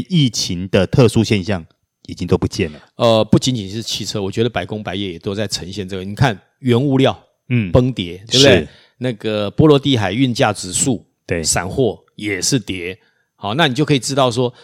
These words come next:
Speaker 2: 除了少数明星A I科技的产品，基本上也在跌嘛。
Speaker 1: 嗯。
Speaker 2: 好，所以通缩已经可以明显的看到压抑了。
Speaker 1: 哎，是。
Speaker 2: 这也就是为什么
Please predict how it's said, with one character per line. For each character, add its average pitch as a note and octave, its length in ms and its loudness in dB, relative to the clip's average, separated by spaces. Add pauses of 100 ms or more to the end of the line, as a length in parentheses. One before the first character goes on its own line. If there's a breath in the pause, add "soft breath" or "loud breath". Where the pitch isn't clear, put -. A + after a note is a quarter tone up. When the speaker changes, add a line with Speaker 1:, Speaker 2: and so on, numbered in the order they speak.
(160 soft breath)
Speaker 2:
除 D3 300 0
了 D#3+ 100 6
少 G#2+ 380 0
数 D3+ 200 -2
明 A#2 280 -4
星 C3 320 -4
A C3 160 0
I A#2+ 220 -2
科 B2 260 -4
技 A#2 180 -6
的 G#2 80 -6
产 F#2+ 240 -8
品， F2 220 -6 (560)
基 C3+ 160 -4
本 F#2 120 -6
上 G2+ 240 -8 (100)
也 F#2 140 -12
在 G2+ 160 -8
跌 E2 240 -16
嘛。 G2 220 -20
Speaker 1:
嗯。 G2 300 -4
Speaker 2:
好， E2+ 260 -12 (160 soft breath)
所 F3 140 4
以 - 20 4
通 G3 340 2
缩 F3+ 280 8
已 G2 260 -6
经 C#3 240 -4
可 - 260 0
以 A2+ 140 2
明 A2 300 -2
显 G2 200 0
的 F#2 120 -8
看 B2 180 -2
到 A2 140 0
压 G#2 240 -2
抑 G2+ 160 -6
了。 D#2 120 -14 (480)
Speaker 1:
哎， F#2+ 220 0
是。 F2 300 -6
Speaker 2:
这 F#3 140 8
也 C3+ 60 6
就 D3 140 0
是 D3 80 0
为 D#3+ 180 4
什 A2+ 160 -2
么 G#2 220 -4